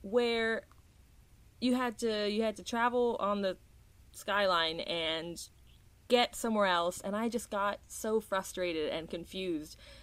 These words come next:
because, and how they took, okay, they took away the map, which is totally fine. Like, that's, I'm, it forced me to explore more. I had a good time with it, and yeah, I could click N for navigation to kind of figure it out.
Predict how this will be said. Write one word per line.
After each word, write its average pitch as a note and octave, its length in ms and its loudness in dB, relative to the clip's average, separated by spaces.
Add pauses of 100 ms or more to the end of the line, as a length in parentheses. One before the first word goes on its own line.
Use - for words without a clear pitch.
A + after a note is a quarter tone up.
because, G#3 460 -2
and G3+ 360 0
how A3 220 0
they A3+ 120 2
took, C#4+ 160 -2
okay, A3 180 4
they D#3+ 100 2
took C#4 160 -2
away C#4 160 8
the B3 100 6
map, E3+ 280 4 (260)
which A3 180 0
is F#3+ 140 -6 (360)
totally D4+ 260 0
fine. C#3 300 -4
Like, C#3 240 -8
that's, A3+ 340 0
I'm, G3+ 380 -2 (160)
it G#3+ 200 2
forced C#4 300 4
me B3+ 100 4
to A#3+ 80 2
explore G#3+ 420 -2
more. F#3+ 220 4
I F3 120 2
had G#3+ 180 0
a A3+ 40 -4
good G3+ 180 -2
time F#3 220 -4
with F3 140 -2
it, F3 180 2
and F#3 180 -2
yeah, F#3 160 4
I D#3 100 -2
could - 220 -10
click F#3 280 -6
N A3 240 0
for G3 140 -2
navigation G3+ 800 0
to E3 140 -6
kind F#3+ 260 -6
of F#3 80 -8
figure F3 200 -2
it F3 40 2
out. F3 200 0